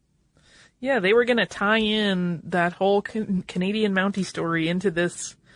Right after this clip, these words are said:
this idea of giving away land. Uh, and so once Baker and the Quaker executive landed in Canada, uh, they met with a lawyer in Whitehorse, and things got a little bit smoothed over at this point because the Canadian lawyer, whose name was George Van Roggen,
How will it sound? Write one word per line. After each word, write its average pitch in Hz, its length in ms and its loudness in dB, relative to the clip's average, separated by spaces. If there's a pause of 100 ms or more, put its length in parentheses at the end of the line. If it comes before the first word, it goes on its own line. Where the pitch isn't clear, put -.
(320)
this 180 420 -2
idea 185 400 4
of 165 100 2
giving 180 280 0
away 190 200 0
land. 165 720 -2 (240)
Uh, 156 560 2 (200)
and 190 220 0
so 226 440 4
once 269 380 2
Baker 247 360 2
and 233 120 4
the 202 80 0
Quaker 202 320 0
executive 180 480 0
landed 190 380 0
in 185 140 -2
Canada, 151 760 -2 (420)
uh, 175 200 4
they 196 120 4
met 240 180 4
with 285 120 6
a 247 60 8
lawyer 196 340 6
in 170 140 0
Whitehorse, 156 640 0
and 202 200 -4
things 320 280 -2
got 302 240 6
a 240 40 8
little 240 280 8
bit 226 180 6
smoothed 208 380 2
over 175 240 2
at 151 100 -2
this 151 160 -2
point 147 380 -8
because 190 260 -4
the 214 100 0
Canadian 262 520 0
lawyer, 180 480 2
whose 190 240 -4
name 180 160 0
was 170 160 0
George 180 260 2
Van 175 240 0
Roggen, 160 580 2